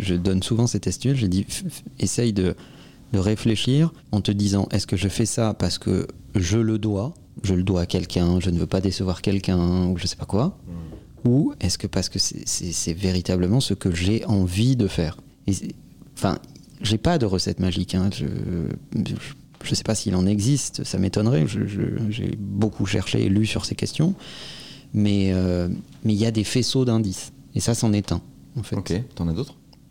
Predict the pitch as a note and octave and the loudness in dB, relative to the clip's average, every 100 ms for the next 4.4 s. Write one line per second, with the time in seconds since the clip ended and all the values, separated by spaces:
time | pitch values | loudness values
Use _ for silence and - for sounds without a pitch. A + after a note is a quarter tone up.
0 | - E2+ F2+ G2 F#2+ - - - - - | -6 0 2 2 0 -6 -10 -20 -20 -16
1 | - - - - - - - - G2+ F2+ | -16 -16 -20 -20 -20 -20 -20 -2 0 2
2 | F2+ F2 E2 E2 E2 - D#2 D2+ D#2 D2 | 0 0 0 0 -2 -2 0 2 2 2
3 | D2 D2 - - G#2 G2 A#2 A#2+ B2 G2 | 0 -2 -8 0 0 2 2 2 4 4
4 | G2 B2 - | 2 0 0